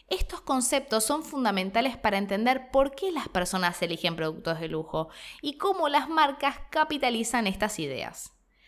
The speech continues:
Estoy muy monotema con Daniel Kahneman, pero es que es muy aplicable lo que él enseña en sus libros, que si bien no están enfocados cien por ciento al lujo,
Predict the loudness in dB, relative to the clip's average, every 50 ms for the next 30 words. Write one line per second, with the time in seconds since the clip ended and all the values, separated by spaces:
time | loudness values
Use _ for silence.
0 | -20 -20 -20 -12 -10 -8 -4 -2 0 0 2 2 2 2 4 4 4 4 4 4
1 | 4 4 4 4 4 2 4 4 4 4 4 2 2 4 4 4 6 6 6 6
2 | 6 6 4 4 4 4 4 4 2 -4 -4 -2 -2 2 2 2 2 2 0 2
3 | 6 6 6 8 6 2 2 0 2 2 2 2 4 2 2 2 2 2 2 2
4 | 0 0 0 0 0 0 0 2 0 0 -2 -2 -2 -2 -2 0 0 4 4 4
5 | 4 4 2 2 2 2 0 -2 -2 -2 -2 -2 -2 -2 0 2 4 4 4 4
6 | 2 -2 -6 -12 -14 -14 -10 -4 0 2 2 4 4 2 2 2 2 0 2 2
7 | 2 2 2 2 0 0 0 0 0 0